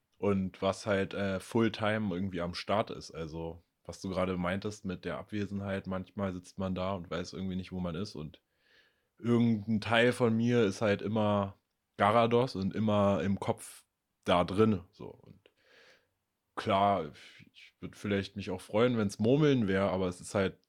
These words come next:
das bei rausgekommen und das ist halt jetzt seit zwölf Jahren, glaub ich, schon so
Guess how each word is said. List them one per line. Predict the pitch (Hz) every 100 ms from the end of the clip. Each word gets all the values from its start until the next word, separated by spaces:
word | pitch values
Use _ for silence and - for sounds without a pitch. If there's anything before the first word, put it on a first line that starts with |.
| _ _ -
das | 104 - - -
bei | 107
rausgekommen | 98 107 131 151 139 - 143 143
und | 101 98
das | 101 - - _ -
ist | 104 -
halt | 107 98
jetzt | 101 95 - -
seit | 90 98 95 92 - - _
zwölf | - - 104 107 101
Jahren, | 98 107 110
glaub | 104 98
ich, | 92 -
schon | 104 98
so | 90 92 87